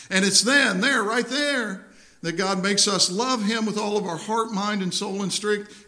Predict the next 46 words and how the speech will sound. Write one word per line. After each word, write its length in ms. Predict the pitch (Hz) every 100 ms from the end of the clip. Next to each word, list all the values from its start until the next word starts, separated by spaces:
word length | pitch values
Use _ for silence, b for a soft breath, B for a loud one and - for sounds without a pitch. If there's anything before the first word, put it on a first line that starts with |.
| -
and 280 | 240 233 240
then 280 | 277 269
we 100 | 233
can 200 | - 156
love 360 | 156 120 113 110 - b b b
our 80 | 143
brothers 380 | 143 147 139 127
and 120 | 120
sisters, 520 | - 143 - 113 113
right? 260 | 135 185 180 - B B
Then 280 | 175 262 233
we 100 | 214
can 160 | 190
love 300 | 165 123 117
this 200 | 123 120
world. 280 | - 120 127
Then 240 | 226 269 262
we 80 |
can 200 | - 170
love. 360 | 131 98 95 - - _ b b b -
And 80 |
then 120 | 220 233
he 80 |
gets 280 | 202 226 220
into 260 | 226 214 196
the 140 | 175
building 460 | 156 214 247 214 190
of 120 | 175
the 80 | 151
church, 500 | - 196 196 131 -
and 120 | 139
that's 200 | 170 180
where 180 | 170 175
we're 220 | 139 139
at 240 | 143 143
now 360 | 143 143 143 143 B B B B
in 140 | 135
chapter 420 | 127 147 135 135
two. 320 | 127 - 208
We 120 | 147 131
left 260 | 156 -
off 240 | 175 180 175
there 140 | 143
in 100 | 135
verses 340 | 135 143 131
twenty 440 | - 147 143 147